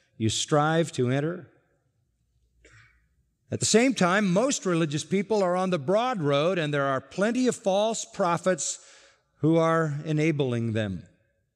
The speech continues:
They are discussed, by the way, in verses fifteen to twenty. The false prophets, the false religious leaders, the false representatives of Christ, false agents of God,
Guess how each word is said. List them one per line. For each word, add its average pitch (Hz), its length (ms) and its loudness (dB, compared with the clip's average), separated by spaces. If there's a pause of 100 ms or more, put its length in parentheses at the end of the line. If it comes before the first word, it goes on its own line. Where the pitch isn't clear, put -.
(500)
They 135 200 2
are 123 160 2
discussed, 113 540 -2
by 117 160 0
the 110 80 0
way, 113 200 2
in 110 120 -2
verses 113 280 -4
fifteen 107 560 -2 (480)
to - 80 -18
twenty. 139 480 0 (880)
The 104 80 -14
false 147 360 0
prophets, 113 580 -2
the - 80 -8
false 139 480 0
religious 123 500 0
leaders, 117 380 0
the - 80 -10
false 143 380 -2
representatives 135 640 -2
of 127 100 -8
Christ, 107 500 -2 (760)
false 165 600 0 (280)
agents 151 500 2
of 131 100 -6
God, 113 460 0